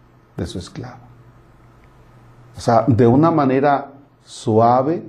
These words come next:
decía, sublime, también ella se da cuenta que ella es la sencilla, la humilde,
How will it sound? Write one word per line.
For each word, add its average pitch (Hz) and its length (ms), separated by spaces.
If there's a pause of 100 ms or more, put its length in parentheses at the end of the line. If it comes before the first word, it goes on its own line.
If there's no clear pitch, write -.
decía, 120 520 (100)
sublime, 120 720 (320)
también 101 380
ella 131 200
se - 140
da 104 180
cuenta 104 640 (300)
que 110 220
ella 165 280
es 120 260 (240)
la 98 240
sencilla, 131 800 (1700)
la 95 200
humilde, 127 680